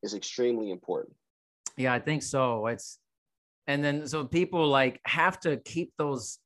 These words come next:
Speaker 2: values instilled in children. But
Speaker 1: Yeah.
Speaker 2: it's just always this push-pull to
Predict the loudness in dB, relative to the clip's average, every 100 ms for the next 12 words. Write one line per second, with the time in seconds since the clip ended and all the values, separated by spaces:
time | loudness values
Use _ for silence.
0 | -6 0 2 2 0 -2 -8 -10 -6 -4
1 | -2 -4 -6 -8 -6 -6 -6 -10 -12 _
2 | _ _ _ -4 0 2 0 -4 0 2
3 | 2 -2 -6 -12 -12 -6 -6 -8 -10 -6
4 | -4 -4 -6 -4 -4 -4